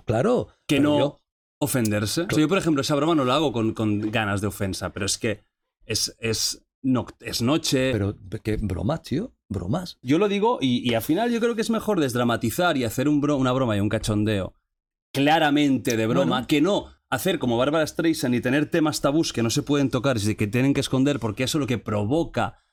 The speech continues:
Speaker 2: es que ese tabú y ese esconder un tema provoca que la gente esté mal pensando. Si tú eres el primero que haces broma de ello, eres el primero que desdramatiza.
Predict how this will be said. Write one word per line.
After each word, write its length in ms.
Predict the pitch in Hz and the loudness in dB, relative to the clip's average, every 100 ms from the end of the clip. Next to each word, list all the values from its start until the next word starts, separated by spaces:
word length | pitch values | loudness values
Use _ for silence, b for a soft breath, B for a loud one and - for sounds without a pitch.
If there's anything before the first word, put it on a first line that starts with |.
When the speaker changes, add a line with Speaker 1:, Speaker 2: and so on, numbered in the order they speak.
| _ | _
Speaker 2:
es 160 | 113 | -4
que 100 | - | -2
ese 200 | 127 208 | -2 0
tabú 420 | 196 143 156 139 135 b _ | 0 2 2 0 -2 b _
y 100 | 113 | -2
ese 180 | 117 165 | 0 0
esconder 420 | 143 - 107 120 | 0 0 0 2
un 140 | 131 120 | 2 2
tema 300 | 135 120 107 | 2 0 0
provoca 400 | 110 110 120 127 | -2 -2 -2 -4
que 120 | 101 | -4
la 80 | 101 | -6
gente 320 | 98 117 107 | -2 -2 -2
esté 180 | 110 - | -4 -4
mal 180 | 98 95 | -4 -4
pensando. 460 | 95 92 95 87 90 | -10 -16 -14 -14 -10
Si 160 | - | -8
tú 100 | 110 | -4
eres 140 | 143 160 | -2 -2
el 60 | |
primero 340 | 135 143 127 95 | -2 0 -2 -2
que 60 | |
haces 200 | 101 110 | -4 -4
broma 300 | 101 110 104 | -2 -2 -2
de 140 | 101 107 | -2 -2
ello, 240 | 98 95 - _ _ | -4 -8 -14 _ _
eres 180 | 120 117 | -6 -4
el 60 | 104 | -2
primero 260 | 110 107 | -2 -2
que 120 | 110 101 | -2 -4
desdramatiza. 840 | 101 95 95 90 87 98 - | -4 -6 -6 -8 -10 -12 -14